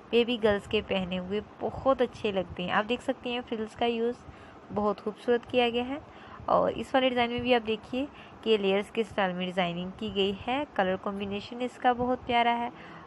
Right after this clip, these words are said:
और इसका देखिए प्रिंट किस कदर खूबसूरत लग रहा है। इस किस्म के कलर्स जो होते हैं वो बेबी गर्ल्स के पहने हुए बहुत ही खूबसूरत लगते हैं। और इस ड्रेस का प्रिंट देखिए, फुल ड्रेस, ये जो ड्रेस है फुल सेट है, ये बहुत प्यारा लग रहा है, बहुत अच्छी डिज़ाइनिंग है इसकी।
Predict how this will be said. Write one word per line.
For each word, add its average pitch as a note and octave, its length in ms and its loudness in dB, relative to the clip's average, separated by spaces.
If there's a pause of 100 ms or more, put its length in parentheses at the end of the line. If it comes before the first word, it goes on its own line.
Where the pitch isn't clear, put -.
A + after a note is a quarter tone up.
और G3+ 160 6
इसका C4 340 2
देखिए A#3 400 2
प्रिंट A3 260 -6
किस - 180 -14
कदर F#3+ 260 -4
खूबसूरत - 560 -6
लग F3+ 180 -4
रहा F3 80 0
है। - 300 -12 (180)
इस - 160 -4
किस्म C#4 300 -8
के C#4 140 2
कलर्स A3+ 380 4
जो B3+ 80 0
होते A#3+ 200 0
हैं A3+ 80 -2
वो A#3 100 -4
बेबी G3+ 280 -2
गर्ल्स G#3 260 -2
के A3+ 120 -4
पहने F3 360 -4
हुए F#3+ 180 -2 (180)
बहुत C#4 380 -2
ही C4+ 60 -2
खूबसूरत G3+ 580 -6
लगते E3+ 300 -6
हैं। F3 140 -8 (500)
और F#3+ 200 4
इस G#3+ 160 -8
ड्रेस B3 220 4
का B3+ 120 6
प्रिंट A3+ 260 0
देखिए, A#3+ 320 0
फुल B3 240 0
ड्रेस, A3+ 420 6
ये G#3 200 -6
जो G#3 140 0
ड्रेस G3 340 -2
है B3 100 0
फुल A3+ 220 -2
सेट G#3+ 340 2
है, A#3+ 100 -2
ये C4+ 160 -6 (480)
बहुत G3 240 -4
प्यारा A3 240 4
लग B3 260 0
रहा C4 60 2
है, B3 140 0
बहुत F#3 240 -6
अच्छी - 300 -6
डिज़ाइनिंग A#3+ 440 -2
है C4 100 6
इसकी। C4 320 -4